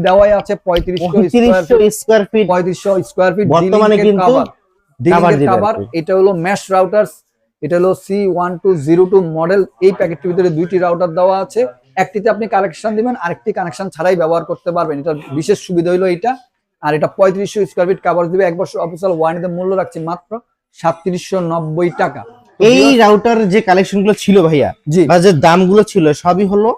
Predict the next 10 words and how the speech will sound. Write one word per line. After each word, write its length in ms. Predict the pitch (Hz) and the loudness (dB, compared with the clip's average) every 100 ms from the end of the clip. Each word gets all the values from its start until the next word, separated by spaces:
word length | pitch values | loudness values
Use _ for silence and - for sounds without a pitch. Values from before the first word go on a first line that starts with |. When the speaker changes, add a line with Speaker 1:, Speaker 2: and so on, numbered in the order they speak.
| _ 160 | _ -2
Speaker 2:
হ্যাপি 260 | 160 196 196 | 0 0 2
নিউ 120 | 202 196 175 | 2 2 2
ইয়ার 200 | 196 226 156 | 2 2 2
দুই 100 | 156 | 0
হাজার 180 | 147 147 - | 2 -2 -2
ছাব্বিশ, 440 | 170 156 160 240 - - _ _ - | -2 0 0 -2 -4 -16 _ _ 0
নতুন 360 | 160 185 220 202 185 | 2 2 0 2 0
বছর, 340 | 185 - 226 240 175 | -2 -2 0 2 2
নতুন 240 | 165 180 180 160 | 0 0 2 4
দিন, 120 | 208 | 2